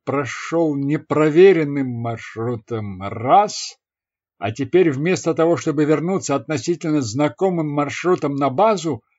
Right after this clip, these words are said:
он пошёл новым маршрутом, непроверенным и опасным,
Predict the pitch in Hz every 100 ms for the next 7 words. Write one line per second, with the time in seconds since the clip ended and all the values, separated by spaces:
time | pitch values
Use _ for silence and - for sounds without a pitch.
0 | _ _ _ _ - 170 220 220 - 226
1 | 233 240 269 247 220 196 185 175 143 -
2 | 139 127 - 107 101 113 160 247 262 226
3 | 233 233 247 277 269 247 247 233 240 226
4 | - 180 120 - 113 98